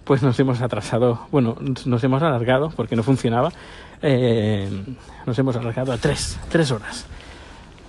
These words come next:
Y yo que me estaba que me partía de la risa, porque es que era como, mm, un poco surrealista.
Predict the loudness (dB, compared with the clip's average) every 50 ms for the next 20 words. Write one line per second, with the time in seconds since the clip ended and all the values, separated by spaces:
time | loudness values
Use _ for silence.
0 | -20 -20 -20 -20 -20 -6 0 2 2 4 4 2 4 4 6 6 6 4 2 -2
1 | -2 -2 -2 0 2 2 2 2 4 2 2 2 0 -4 -8 -2 2 4 4 6
2 | 4 4 2 0 0 -2 -4 -6 -6 -6 -12 -16 -16 -18 -20 -20 -20 -10 -6 -6
3 | -6 -4 -4 -4 -6 -6 -6 -6 -2 0 0 2 0 0 0 0 2 2 2 2
4 | 0 -2 -6 -8 -12 -14 -16 -16 -14 -14 -12 -12 -12 -12 -12 -12 -14 -16 -18 -20
5 | -20 -20 -20 -20 -20 -20 -20 -20 -20 -20 -20 -20 -10 -8 0 0 2 2 2 0
6 | 0 -2 -2 -2 -4 -2 -4 -4 -4 -6 -10 -12 -14